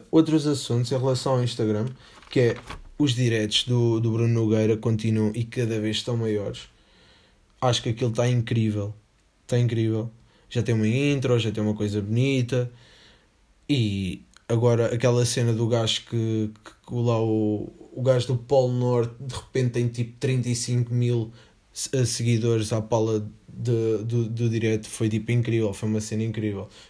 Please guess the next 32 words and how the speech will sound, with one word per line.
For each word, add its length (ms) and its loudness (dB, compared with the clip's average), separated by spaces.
O 40 -6
gajo 160 2
até 140 -2
mandou 240 0
uma 100 0
mensagem 420 0
ao 100 -2
Marco 400 -2
sobre 420 -2
isso, 380 -6
foi 260 -2
mesmo 320 -2
uma 280 -2
cena 260 -2
incrível. 500 -2
Ah, 680 0
e 760 -2
é 100 0
só, 420 0
é, 440 -2
hoje 320 2
é 40 6
o 120 4
que 100 -2
eu 80 0
tenho. 340 0
Espero 300 -2
que, 500 -2
que 60 -20
estejam 280 -2
a 20 0
gostar. 380 -4